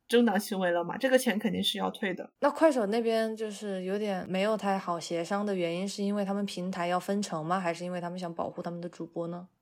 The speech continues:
Speaker 1: 这个我就不知道了，因为还有就是我有自己一个很喜欢的 B 站主播，他以前也是收了一个未成年人的打赏，然后后面就是全部退回去了。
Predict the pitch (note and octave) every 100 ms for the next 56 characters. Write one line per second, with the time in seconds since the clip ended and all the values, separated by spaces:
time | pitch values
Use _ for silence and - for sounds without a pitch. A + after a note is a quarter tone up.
0 | _ - D4+ B3+ F#3+ F#3+ F3+ F3 E3+ E3
1 | - - D4 E4 - G#3+ C#4 C#4+ A3+ A3+
2 | A#3 G#3+ F#3+ A3+ A#3+ G3+ B3 A3 - -
3 | F#3+ G#3+ G3 G#3+ - G3+ F#3+ G3 G#3+ A3+
4 | G#3 G3+ F3 F#3 G3 G#3+ A#3+ B3+ G#3+ G3+
5 | G#3+ F#3 - A3+ G#3+ - C4 B3+ A3 G3
6 | G#3 A#3 A#3 A#3 G3+ F#3+ F#3+ F#3+ F3+ F#3
7 | A3 A3 - G#3 G#3+ G#3 G#3+ F#3+ G3+ G3+
8 | G3 G3+ G3 G#3+ B3+ A3 F3 - F3